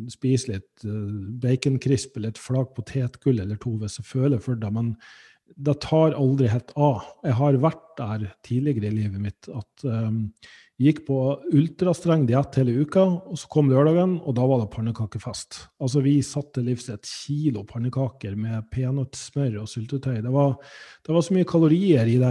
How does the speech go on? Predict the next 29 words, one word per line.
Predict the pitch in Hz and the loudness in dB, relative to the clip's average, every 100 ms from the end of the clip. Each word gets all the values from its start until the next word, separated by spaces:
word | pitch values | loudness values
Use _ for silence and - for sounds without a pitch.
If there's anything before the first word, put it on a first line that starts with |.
| 131 | 4
ene | 156 | 4
måltidet | 127 156 160 180 117 | 4 2 2 4 4
der | 113 113 | 2 -2
at | 104 - _ _ _ | -4 -8 _ _ _
hele | - 151 175 185 135 | 2 6 6 6 4
ukas | 156 180 131 | 4 4 2
kaloriunderskudd, | 127 123 117 143 147 - 127 95 - | 2 0 2 2 0 2 0 -2 -8
eh, | 180 131 113 117 | -6 -4 -2 -2
ble, | 104 117 123 110 | -2 0 2 0
eh, | 104 104 104 104 | -4 -6 -8 -6
annullert | 139 135 127 123 147 - - | 0 2 4 2 0 -2 -10
fullstendig. | 107 - 123 123 90 - _ _ - - _ _ _ _ | -10 -4 -2 -2 -4 -14 _ _ -20 -20 _ _ _ _
Så | - 143 143 143 135 127 | 0 4 6 4 0 -6
det, | 135 - - 117 - _ _ _ | -10 -14 -16 -16 -18 _ _ _
det | 156 | 0
er | 151 | 2
mange | 175 170 | 4 2
som | 147 139 | 0 0
klarer | 143 139 143 | 2 4 4
det | 123 | 4
her | 147 131 | 4 2
helt | 123 | 0
fint | - 185 180 | 0 -2 -4
og | 127 | -4
slipper | 143 135 135 | -2 -2 -2
unna | 151 | 0
med | 139 143 | 0 2
det, | 170 165 | 2 0
men | 139 | 0